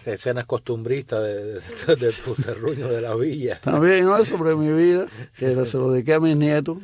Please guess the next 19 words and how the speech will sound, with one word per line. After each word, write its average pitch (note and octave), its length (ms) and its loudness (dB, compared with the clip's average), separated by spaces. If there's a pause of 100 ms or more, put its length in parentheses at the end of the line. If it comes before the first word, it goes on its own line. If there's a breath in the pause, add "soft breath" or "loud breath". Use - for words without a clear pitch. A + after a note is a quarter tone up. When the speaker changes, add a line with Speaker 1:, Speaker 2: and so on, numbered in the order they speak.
(120)
Speaker 2:
Tengo C#3+ 240 0
una D#3+ 200 4
última D3 720 2
para A2+ 360 -2 (520)
abreviar, B2 720 0
porque A2+ 500 -6 (320)
yo - 80 -12
sé B2+ 200 -6
que B2 120 -2
tengo B2+ 220 0
el A#2 240 -4
espacio A#2 600 -4 (580 loud breath)
reducido, C3 520 2
que C#3 100 0
sea C#3 160 2
mi C#3+ 100 2
historia D3 300 2
de C#3+ 80 2
Manajanao, C3 800 0